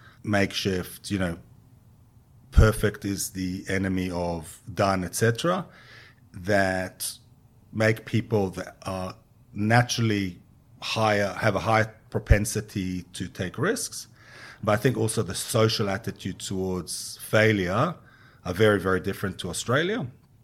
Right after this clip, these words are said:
And that, again, encourages people to, to take risks, right? Like, you try and start a company. We all know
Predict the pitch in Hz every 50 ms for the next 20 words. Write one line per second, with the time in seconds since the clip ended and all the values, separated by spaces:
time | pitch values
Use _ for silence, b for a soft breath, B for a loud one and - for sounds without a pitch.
0 | _ _ _ _ _ - - - 120 113 117 113 101 98 85 110 113 110 95 90
1 | 90 87 - 101 95 95 92 - 95 85 - - - 104 92 - - 95 85 -
2 | - 92 87 85 - - 87 82 - 92 85 85 - 87 78 - - 85 85 80
3 | 80 - - - - - - 113 107 101 - - - 87 85 - - 131 123 117
4 | 117 117 113 104 101 95 82 87 95 95 98 98 98 95 92 87